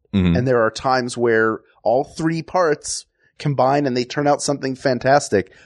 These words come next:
Speaker 2: but it's not on this level where it just
Speaker 1: Right.
Speaker 2: catches fire. And obviously, if Raiders of the Lost Ark had been a bad film, we wouldn't be talking about it either.
Speaker 1: And speaking of bad films,
Speaker 2: Okay.
Speaker 1: let's talk about the Harrison Ford roles that are not gonna make the list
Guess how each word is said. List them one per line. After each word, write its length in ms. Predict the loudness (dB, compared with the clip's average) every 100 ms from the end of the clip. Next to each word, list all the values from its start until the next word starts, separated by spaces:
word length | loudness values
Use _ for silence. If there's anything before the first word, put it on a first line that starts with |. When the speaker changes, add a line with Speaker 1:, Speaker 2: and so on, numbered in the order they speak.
| -6
Speaker 2:
but 100 | -4
it's 140 | -2
not 300 | -2 0 0
on 220 | 0 -4 -8
this 460 | -12 -8 -6 -4 -4
level 500 | -4 -4 -2 -6 -8 _ -6
where 100 | 0
it 60 |
just 160 | 0 0
Speaker 1:
Right. 60 | -2
Speaker 2:
catches 340 | -4 -4 -4
fire. 240 | -2 0
And 80 | 0
obviously, 680 | 0 2 0 -2 -2 -2 -6 _ -4
if 180 | -2
Raiders 360 | 2 2 0 -6
of 220 | 0 2
the 80 | 2
Lost 300 | 2 0 2
Ark 160 | 2 0
had 120 | -2
been 120 | -4
a 40 |
bad 460 | -4 -2 0 0 -4
film, 520 | -2 0 2 0 -4 _ _ _ -6
we 80 |
wouldn't 220 | -2 -2 -4
be 60 |
talking 360 | -2 -2 -2 -6
about 240 | -4 -2
it 100 | -4 -4
either. 440 | -4 -2 -4 -6 _ _ _ -4
Speaker 1:
And 120 | -2
speaking 600 | -2 -2 -2 -2 -2 0
of 260 | -2 -4 -4
bad 340 | -2 0 -2
films, 580 | -2 -2 -2 -2 -4 -2 -2
Speaker 2:
Okay. 280 | 0 0
Speaker 1:
let's 200 | 0 -2
talk 240 | -2 -2 -2
about 400 | -2 0 0 0
the 260 | 0 2 2
Harrison 440 | 2 2 2 0
Ford 400 | 0 0 0 0
roles 400 | 0 2 2 0
that 220 | 0 2
are 260 | 2 0 0
not 280 | -2 -2 0
gonna 160 | 0
make 220 | 0 -2
the 100 | -2
list 500 | 0 0 -2 -4 -6